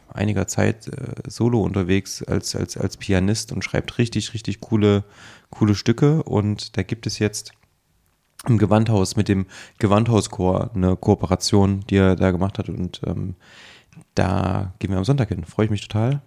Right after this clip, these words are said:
Schwiegerpapa kommt vorbei zum Kinderhüten und dann, ähm, gehen wir da schön ins Gewandhaus. Richtig geiler Sound. Früher gab's im Gewandhaus mal was, das hieß Audioinvasion. Ich weiß nicht, ob du das kennst.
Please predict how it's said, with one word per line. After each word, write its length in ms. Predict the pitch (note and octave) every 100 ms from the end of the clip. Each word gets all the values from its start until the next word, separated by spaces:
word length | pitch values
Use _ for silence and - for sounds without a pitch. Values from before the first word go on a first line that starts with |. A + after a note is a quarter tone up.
| _ -
Schwiegerpapa 500 | - A2+ A2 A2 G#2+
kommt 160 | G#2
vorbei 400 | - G2+ G#2 A#2+ - - - _
zum 440 | - G#2 G2 G2 G2
Kinderhüten 640 | - A2+ A2+ A#2+ C3+ D#3 G3 - -
und 400 | - G#2 G2 - -
dann, 360 | G2+ G2 G2+ G2
ähm, 300 | F#2+ G2 G2+
gehen 160 | G2
wir 60 | G2
da 120 | F#2+
schön 360 | F#2 G2+ G2+ G2+ - - - - _
ins 220 | G2 -
Gewandhaus. 800 | G2 F#2 F#2+ G#2 G2 G2 - - _ _ C#3 A#2+
Richtig 220 | A2 A2
geiler 260 | G2 F#2+
Sound. 300 | F#2+ G2+ G#2+
Früher 260 | A2 - C3
gab's 240 | A2 G#2
im 100 | G2+
Gewandhaus 460 | F#2+ F2+ G#2+ G#2+ G2+
mal 160 | F#2+ F2
was, 140 | F#2
das 100 | G2
hieß 140 | G2
Audioinvasion. 840 | - G2 G2+ F#2+ F2+ E2+ E2+ F#2 E2
Ich 100 | G2
weiß 100 | F#2+
nicht, 80 | G2+
ob 60 | -
du 60 |
das 100 | -
kennst. 380 | - G#2 - -